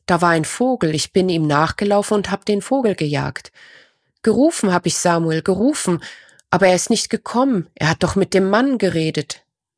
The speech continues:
Vater und Sohn standen nebeneinander und schwiegen eine Weile. Mutter faltete die Hände vor ihrer Brust. „Ich bin in den Wald gerannt, ich dachte, der Vogel kann nicht fliegen. Der ist nur vor mir hergelaufen.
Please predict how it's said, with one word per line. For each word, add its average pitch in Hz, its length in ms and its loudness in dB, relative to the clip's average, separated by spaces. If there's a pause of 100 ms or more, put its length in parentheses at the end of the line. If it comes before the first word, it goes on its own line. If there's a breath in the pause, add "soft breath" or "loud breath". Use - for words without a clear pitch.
(1400)
Vater 156 420 0
und 170 160 0
Sohn 175 320 -2
standen 180 540 -4
nebeneinander 190 720 -2
und 190 100 -4
schwiegen 208 440 -4
eine 139 280 -2
Weile. 131 420 -2 (800 soft breath)
Mutter 160 320 -2
faltete 165 580 0
die 151 160 -4
Hände 160 340 0
vor 190 200 -4
ihrer 190 240 -2
Brust. - 520 -8 (720 loud breath)
„Ich - 140 -8
bin 214 160 4
in 196 140 4
den 165 200 0
Wald 233 320 0
gerannt, 185 460 -2 (160 loud breath)
ich - 140 -4
dachte, 196 300 0
der 180 120 2
Vogel 185 340 -2
kann 175 200 -2
nicht - 200 -6
fliegen. 220 480 -2 (720 soft breath)
Der 190 140 4
ist - 220 -4
nur 254 200 2
vor 247 220 -2
mir 240 160 2
hergelaufen. 208 800 0